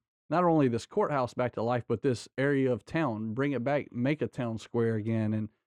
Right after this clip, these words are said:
have that small town community feel and have events there?" So about my third month in as mayor, the parish president, parish president Ricks called me and just,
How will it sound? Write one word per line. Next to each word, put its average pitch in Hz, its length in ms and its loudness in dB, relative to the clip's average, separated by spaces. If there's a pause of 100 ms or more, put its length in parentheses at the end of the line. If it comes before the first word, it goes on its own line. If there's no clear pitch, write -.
(120)
have 147 160 2
that 127 140 0
small 123 360 0
town 127 280 -4
community 120 480 0
feel 117 260 -2
and 113 100 -2
have 131 220 0
events 113 340 -4
there?" 110 280 -4 (420)
So 135 500 2 (240)
about 156 260 4
my 143 200 4 (140)
third 175 180 6
month 175 300 2
in 143 340 2 (260)
as 123 220 0
mayor, 131 320 4
the 120 80 -2
parish 135 320 0
president, 117 460 0 (240)
parish 123 240 0
president 123 380 0
Ricks 127 300 0
called 147 320 0
me 117 200 -2 (420)
and 117 640 0 (360)
just, 120 280 -2